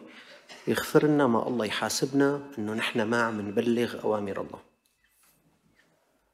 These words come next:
أنتوا، أنتوا يا شباب ما عم تبلغوا أوامر الله. ليش ما عم تحكوا؟ ليش ما عم تحكي الناس تقول لهم شو هذا الدين؟ بعضهم يعرف الدين ويخالفه، بس بعضهم ما بيعرف.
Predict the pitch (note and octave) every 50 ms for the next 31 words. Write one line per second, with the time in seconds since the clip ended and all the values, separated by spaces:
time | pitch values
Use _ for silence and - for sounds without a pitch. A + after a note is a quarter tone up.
0 | _ _ _ _ _ _ _ - - - C#3+ D3+ - D3 B2 B2+ C#3 - D3 B2+
1 | A#2+ - - C3+ C3+ C3+ C#3 C#3 C#3+ D#3+ E3+ E3 - - C#3+ C3+ C3+ - A2+ -
2 | A2 A2+ A#2+ A#2 A#2 A2+ A2+ A2+ A#2 A#2 A2 - - - _ _ _ _ _ _
3 | _ _ _ _ _ _ _ _ _ _ _ _ _ _ _ _ _ _ _ _
4 | _ _ - B2 C3+ C#3+ - - E3 D#3 E3 D3+ - - - - - - C3 B2
5 | - - - - - - - C#3 C#3+ - G3 E3+ E3 D#3+ - - - - D#3+ -
6 | - - - C#3+ C3+ D3 D3+ D3 - - - D#3 D3 C#3+ - D#3+ C#3+ D3 C#3 B2
7 | B2+ A#2 A#2 C3+ C#3 C3+ A#2+ A#2+ - - - - _ _ _ - - - - -
8 | - _ _ D#3+ E3 E3 F3 E3+ F3 E3 C3+ C#3 C3 A#2+ G#2+ G2 - - - -
9 | D#3 D#3 D3 D#3 C#3 B2+ - - C#3 A#2+ A#2 A#2+ A#2+ C#3 B2+ B2 A#2 A2 G#2+ G#2+
10 | G#2 G2+ - - B2 A#2+ B2+ C3+ C3+ - D3 D3 C#3 B2+ - - C#3+ D3 D3 D#3
11 | C#3+ D3 D#3+ E3 E3+ D#3 A2+ A2+ - - - - - -